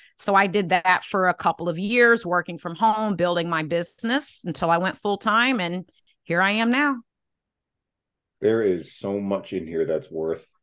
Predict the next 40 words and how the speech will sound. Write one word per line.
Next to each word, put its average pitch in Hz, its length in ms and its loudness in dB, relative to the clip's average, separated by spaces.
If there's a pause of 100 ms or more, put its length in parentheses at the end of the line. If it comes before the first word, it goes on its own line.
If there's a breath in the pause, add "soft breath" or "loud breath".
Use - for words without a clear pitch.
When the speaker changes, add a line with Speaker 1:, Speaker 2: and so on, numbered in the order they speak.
(140)
Speaker 2:
grabbing 82 360 -2
onto. 76 240 -8
The - 100 -16
first 131 300 -2
point 98 160 4
I - 20 2
wanna 82 220 2
make 82 260 -4
is 73 300 -6 (640)
the 95 100 -2
confidence 92 1040 -8 (320)
to - 80 -10
be 92 200 2
able 87 240 0
to - 120 -10
give 87 380 0
them 73 440 -4 (320)
that 85 360 -2
sort 82 220 -4
of 76 140 -4 (280)
choice. - 640 0 (560)
And 85 280 -8 (200)
a 87 40 -6
lot 98 180 2
of 104 80 0
people, 90 300 -4
I 82 100 2
think, 82 320 -4
may 85 300 -4
not 80 160 -6
necessarily 80 560 -6
feel 80 180 -4
the 76 60 -10
kind 80 260 -8
of 76 100 -10
confidence 80 520 -10
that 80 80 -8
you 85 180 -10
clearly 78 440 -2
established 82 600 -2